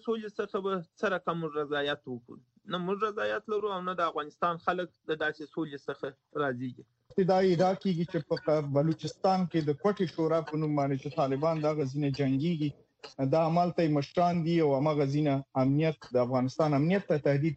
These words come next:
Speaker 2: پېښوي، خصوصاً د قندهار شاوخوا ولایتونو په شمول باندې لکه هرات کې، هلمند کې یا په نورو کې.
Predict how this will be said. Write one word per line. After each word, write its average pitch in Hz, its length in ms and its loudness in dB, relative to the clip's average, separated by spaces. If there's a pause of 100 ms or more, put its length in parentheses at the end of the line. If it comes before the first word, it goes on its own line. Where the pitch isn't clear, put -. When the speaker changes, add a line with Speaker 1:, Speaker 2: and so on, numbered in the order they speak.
Speaker 2:
پېښوي، 147 320 0
خصوصاً 185 380 2 (140)
د 160 40 0 (100)
قندهار 160 340 2 (500)
شاوخوا 170 360 4
ولایتونو 147 640 2
په 143 120 -2
شمول 156 340 0
باندې 135 280 2
لکه 127 240 -2
هرات 131 400 2
کې، 127 100 -2 (100)
هلمند 139 400 2
کې 135 140 -6
یا 120 140 -2
په 113 120 -6
نورو 135 240 0
کې. - 100 -20